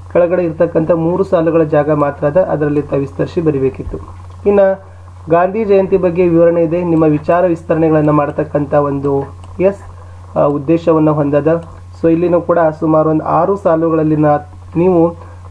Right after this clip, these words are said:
ಗಾಂಧಿ ಜಯಂತಿ ಹೇಗೆ ಶಾಲೆಯಲ್ಲಿ ಆಚರಣೆ ಮಾಡಿದ್ದೀರಿ ಅನ್ನೋದನ್ನ ಬರಿಬೇಕಿತ್ತು. ಚಿತ್ರ ಅನಿಸಿಕೆ, ಈ ಎಲ್ಲ ಚಿತ್ರಗಳು ಕೂಡ ಕಲಿಕಾ ಚೇತರಿಕೆಯಲ್ಲಿ ಕೂಡ ಇದಾವ.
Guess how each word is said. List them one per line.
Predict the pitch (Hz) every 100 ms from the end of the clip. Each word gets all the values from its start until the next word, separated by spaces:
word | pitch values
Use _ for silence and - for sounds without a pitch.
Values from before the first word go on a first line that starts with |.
| -
ಗಾಂಧಿ | 151 160 165
ಜಯಂತಿ | 156 156 151 156
ಹೇಗೆ | 151 151 160
ಶಾಲೆಯಲ್ಲಿ | 160 147 147 151
ಆಚರಣೆ | 156 139 156 151
ಮಾಡಿದ್ದೀರಿ | 143 139 135 139 139
ಅನ್ನೋದನ್ನ | 135 135 151
ಬರಿಬೇಕಿತ್ತು. | - 139 131 - - - - - - - - - -
ಚಿತ್ರ | 165 180
ಅನಿಸಿಕೆ, | 170 170 180 190 190 190 - - -
ಈ | 156
ಎಲ್ಲ | 156 160 170
ಚಿತ್ರಗಳು | 170 156 165 165
ಕೂಡ | 156 156
ಕಲಿಕಾ | 156 147 151 156
ಚೇತರಿಕೆಯಲ್ಲಿ | 156 151 156 151 156 147
ಕೂಡ | - 147
ಇದಾವ. | 147 147 156